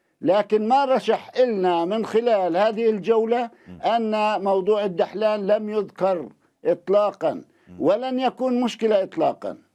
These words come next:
Speaker 2: طيب، آه، دور الفصائل الأخرى أخ عباس زكي في الاتفاق، يعني متى سيأتي، آه، دور دعوة الفصائل الأخرى إلى القاهرة للمشاركة في،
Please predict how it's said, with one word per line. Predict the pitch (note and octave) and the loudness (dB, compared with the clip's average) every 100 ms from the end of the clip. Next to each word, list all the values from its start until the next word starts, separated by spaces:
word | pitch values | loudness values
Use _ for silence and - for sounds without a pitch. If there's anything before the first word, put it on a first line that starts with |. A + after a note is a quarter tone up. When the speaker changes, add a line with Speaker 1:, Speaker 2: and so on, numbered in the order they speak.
| - | -2
Speaker 2:
طيب، | G2 - - - | -2 -2 -14 -6
آه، | A2 A2+ | 0 0
دور | G#2 E3 F#3 | 2 0 0
الفصائل | C3+ C3+ A#2+ C#3 A#2+ | -2 -4 0 0 0
الأخرى | C3 - A2+ | -4 -2 0
أخ | G2 G2 G2 | 2 0 -2
عباس | F2 G2+ F2 | -2 -2 -2
زكي | G2+ G2+ | -4 -4
في | G2+ | -4
الاتفاق، | F#2 G2+ G#2 G2+ - - - G2+ | -4 -4 -2 -2 -2 -12 -18 -6
يعني | F2 D#2+ F2 - - | -6 -6 -10 -14 -14
متى | D#2+ A#2 - A#2 A#2 | -6 -6 0 0 0
سيأتي، | - G#2+ G#2+ A2 C3 A#2 A#2+ - | -2 0 0 0 -2 0 0 -2
آه، | - G2 F2+ | -4 -2 -2
دور | E2 A2 A2+ C3 G#2 | 0 0 2 0 0
دعوة | F2+ A2+ C3 A2+ | -4 -2 -2 -6
الفصائل | G2 - G2 A2+ G2 | -8 -6 -4 -2 -2
الأخرى | E2+ F2+ A2 A#2 A#2 B2 _ _ _ _ _ _ _ _ _ C3 | -4 -8 -6 -2 0 -2 _ _ _ _ _ _ _ _ _ -2
إلى | C3 B2+ A#2+ A#2+ | 2 2 2 -2
القاهرة | A2 B2+ C3 B2 A#2+ A#2+ B2 - A#2 | -2 0 0 2 2 4 4 0 -2
للمشاركة | B2+ D3 - C3 B2 A#2+ C3+ B2+ B2 - A#2+ A#2 | 0 2 2 -2 -4 -4 0 2 0 0 -2 0
في، | B2 A#2 A#2 | -2 -2 -2